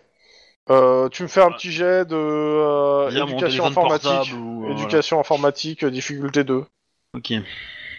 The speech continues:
Speaker 2: Alors, euh, c'est cinq, euh, en informatique, euh, que c'est pas de la programmation. Trois.
Speaker 1: Trois. Euh, tu trouves, en fait, euh, assez rapidement, en fait, il y a un mec, euh, qui se fait surnommer extrême militant,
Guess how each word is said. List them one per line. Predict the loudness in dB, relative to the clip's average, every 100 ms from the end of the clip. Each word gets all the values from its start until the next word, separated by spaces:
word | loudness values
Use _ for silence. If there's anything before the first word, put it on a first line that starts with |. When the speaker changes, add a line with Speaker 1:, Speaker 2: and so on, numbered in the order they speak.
| -2
Speaker 2:
Alors, | 2 4 4 4 0 -4 _ 0
euh, | 0
c'est | -2
cinq, | 0 0 -2 -6
euh, | -4
en | -4 -6
informatique, | -6 -4 -4 -4 -8 -10 -8
euh, | -6 -8 -14 -16 -14 -12 -8
que | -2 0
c'est | 2
pas | 2
de | 4
la | 2
programmation. | 2 0 0 0 -2 -6 -8 _ 4
Trois. | 6 6 _ -20 _ _ _ _ _
Speaker 1:
Trois. | 4 4 -2 -2
Euh, | -2
tu | -2
trouves, | -4 -2 2 4
en | 4
fait, | 2 2
euh, | 2 2 2 4 2 2 0
assez | 0 2
rapidement, | 2 0 -8 -2 0 0
en |
fait, | -2 -8 -2
il |
y | -2
a |
un | 2
mec, | 0 -2 -4
euh, | -6
qui | -8
se | -8 -4
fait | -4
surnommer | 0 2 2 0 0 4
extrême | 4 4 0 0
militant, | -2 -8 -10 -2 -2